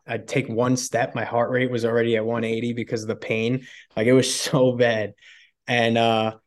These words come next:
so this, now we're getting closer to race day for New York. And I think it was a, it was actually O-, October twentieth. I had gotten an M R I, like, October eighteenth. October twentieth, I had, like, a big eighteen mile workout,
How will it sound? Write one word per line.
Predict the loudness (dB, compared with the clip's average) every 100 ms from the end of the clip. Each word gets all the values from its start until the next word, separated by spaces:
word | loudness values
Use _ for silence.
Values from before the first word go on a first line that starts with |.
| _ _
so | -6 4 6 6
this, | 2 -2 -4
now | 0 2
we're | 4
getting | 2 0
closer | 0 0 0
to | -2
race | -2 -2 -2
day | -4 -4
for | -4
New | -4
York. | 0 2 2 -2 _ _
And | -8 -6 -4 -6
I | -6
think | -2 2
it |
was | 2
a, | 2 -2 -6 -4
it |
was | 0
actually | 0 0 0 0 0
O-, | -4
October | -6 -6 -2 -2 -2
twentieth. | -4 -2 -2 -4 -8
I | -6
had | -2 0
gotten | 0 0 0
an | -2
M | 0
R | -2 0
I, | 0 0 -2
like, | -2 -4
October | -6 -2 -2 0 -2
eighteenth. | -4 -6 -6 -6 -8 -16 -20 -20 _
October | -6 0 2 2
twentieth, | 2 0 2 2 0
I | -2
had, | -2 -2
like, | -4
a | -2
big | 0 0 0
eighteen | -4 -4 -4 -4
mile | -2 -2 0 2
workout, | 2 2 0 -2 -4